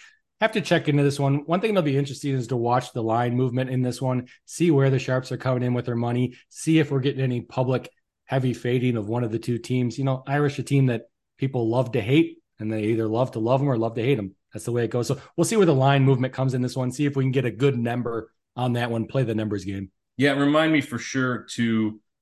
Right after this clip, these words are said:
Speaker 2: talk about that game. I do wanna keep an eye on it because it is an odd spread to start, five and a half.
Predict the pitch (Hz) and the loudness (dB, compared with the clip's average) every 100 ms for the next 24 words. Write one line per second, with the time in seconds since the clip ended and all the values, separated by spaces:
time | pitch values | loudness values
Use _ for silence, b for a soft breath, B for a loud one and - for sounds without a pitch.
0 | - 135 123 120 117 113 110 113 117 113 | -4 0 0 0 -2 0 -2 -2 -2 -2
1 | 107 127 131 123 - 131 113 110 110 113 | -2 0 2 2 0 -2 -2 -4 -2 -2
2 | 113 127 113 135 131 143 117 107 123 - | -2 -4 -4 -4 0 2 0 0 -2 -4
3 | - 120 123 123 - 123 120 113 - 117 | -4 -2 -2 -4 -4 -2 -2 -4 -4 -2
4 | 117 - 120 120 113 98 110 110 | -2 -2 -2 0 -2 -2 -2 -2